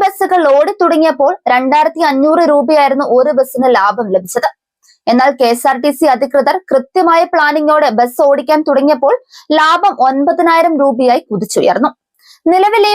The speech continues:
ബസ് ഓടിക്കാനുള്ള ഡ്രൈവറെയും കണ്ടക്ടറെയും മാത്രമല്ല, അറ്റകുറ്റപ്പണിയും കെ എസ് ആർ ടി സിയുടെ വർക്ക്ഷോപ്പുകളിലാണ് ചെയ്യുന്നത്. ബസ്സുകളുടെ നവീകരണം ഉൾപ്പെടെ കെ എസ് ആർ ടി സിയാണ്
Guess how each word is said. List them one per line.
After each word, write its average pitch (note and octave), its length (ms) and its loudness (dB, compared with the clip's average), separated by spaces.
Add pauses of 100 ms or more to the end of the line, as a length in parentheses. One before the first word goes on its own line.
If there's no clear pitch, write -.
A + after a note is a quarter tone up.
ബസ് G4 280 -4
ഓടിക്കാനുള്ള E4+ 640 0
ഡ്രൈവറെയും D4 520 0 (120)
കണ്ടക്ടറെയും D4+ 640 -2 (100)
മാത്രമല്ല, C#4+ 520 0 (460)
അറ്റകുറ്റപ്പണിയും F#4+ 840 -2 (100)
കെ B3 140 2
എസ് B3 160 -4
ആർ C#4+ 140 -2
ടി D4+ 160 0
സിയുടെ C4 260 2
വർക്ക്ഷോപ്പുകളിലാണ് A#3+ 1000 0
ചെയ്യുന്നത്. F#3+ 300 0 (680)
ബസ്സുകളുടെ C#4+ 580 0
നവീകരണം D4 640 0
ഉൾപ്പെടെ C#4+ 280 -2 (140)
കെ B3+ 140 2
എസ് B3+ 180 -4
ആർ D4 140 -4
ടി D#4+ 140 2
സിയാണ് B3+ 260 0